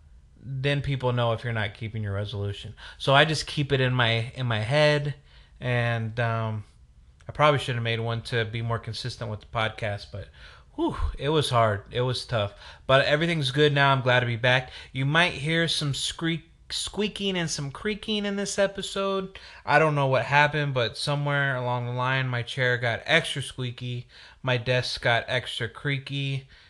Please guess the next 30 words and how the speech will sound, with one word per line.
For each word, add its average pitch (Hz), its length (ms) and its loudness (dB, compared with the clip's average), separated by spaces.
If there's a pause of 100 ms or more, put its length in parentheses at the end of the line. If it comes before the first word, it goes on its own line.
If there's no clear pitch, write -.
(140)
and, 117 580 -2
um, 113 320 -2
it 117 80 -6
could 139 200 -2
just 120 200 -4
be 123 120 0
the 113 120 -2
cold 120 320 0
weather 117 600 0
kicking 123 340 -6
in. 120 380 -4 (580)
Uh, 120 60 -8
I'm 110 260 -4
not 113 140 0
really 113 160 0
sure. 117 200 -4
It's 113 100 -6
been 127 160 -4
cold 120 260 -2
for 123 120 -2
a 113 60 -4
long 113 340 -4
time 113 280 -6
here. 110 140 -6
I'm 107 100 -6
getting 110 180 -10
kinda 113 240 -6
sick 107 280 -10
of 104 120 -6
it. 104 220 -8